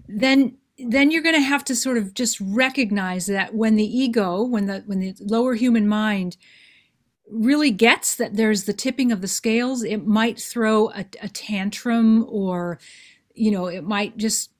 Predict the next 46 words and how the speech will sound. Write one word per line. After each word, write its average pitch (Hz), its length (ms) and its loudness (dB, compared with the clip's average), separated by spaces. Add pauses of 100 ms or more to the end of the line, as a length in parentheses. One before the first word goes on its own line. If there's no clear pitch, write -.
(200)
well, 214 340 -2
I, 226 140 -2
that's 277 320 -2
the 196 60 -4
best 165 220 -8
way 165 120 -8
to 175 80 -12
say 165 240 -10
it, 180 80 -10
is, 180 160 -10
is 185 240 -8
it - 80 -12
might 185 280 -10
throw 196 320 -6
a 180 60 -4
tantrum 202 560 -6
because 180 340 -6
it's 185 240 -10
really, 214 440 2 (640)
uh, 185 180 -6 (300)
it 196 80 -2
doesn't 247 260 4
know 262 120 6
who 262 360 2
it 233 120 4
will 208 220 2
be 220 360 4
with, 185 300 -6
if 202 180 -6
it's 175 120 -6
gonna 202 200 0
get 180 160 -4
annihilated 180 680 -2
by 175 220 -6
the, 175 240 -10
by 180 200 -8
the, 175 320 -8
by 185 160 -12
the 175 200 -10 (220)
light 196 640 -2
of 185 420 -10 (120)
life 185 640 -6
or 180 220 -10
light 185 300 -6
of 165 180 -12
love. 190 540 -6